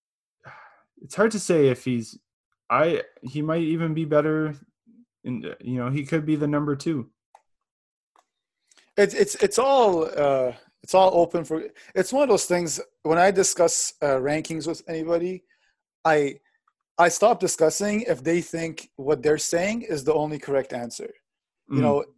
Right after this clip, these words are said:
Speaker 2: I think it's very open, and I don't, it, there's so much talent that however you list it, I don't think you could go wrong. You know,
Speaker 1: No.
Speaker 2: as long as you're being reasonable and you're not, you know, you're not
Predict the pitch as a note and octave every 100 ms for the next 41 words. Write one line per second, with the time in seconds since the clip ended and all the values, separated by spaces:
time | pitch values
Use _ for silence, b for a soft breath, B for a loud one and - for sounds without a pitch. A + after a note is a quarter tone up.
0 | - E3 G#3+ G#3 G3+ F3+ E3 D3+ D3+ F#3+
1 | A3 C4 - C#3 C3+ B2+ - E3 G#3+ -
2 | b b G3+ F#3+ - G3 F3+ - G#3 G#3+
3 | B2 - - C#3 D3+ F#3+ A3+ - D#3+ -
4 | E3 F#3 G#3 G3 C#3+ C3+ D3+ - B3 C4
5 | - C3 B2 D3+ D3 E3 D#3 C#3+ B2+ C3+
6 | B2 A2+ - _ _ _ _ _ b b
7 | b _ C#3+ C3 D3+ A3 B3 F3+ E3+ F3
8 | D3+ D#3+ C3 A2+ A2+ A#2+ C3+ C#3 C#3+ C3+
9 | C#3 C3 B2+ C3+ B2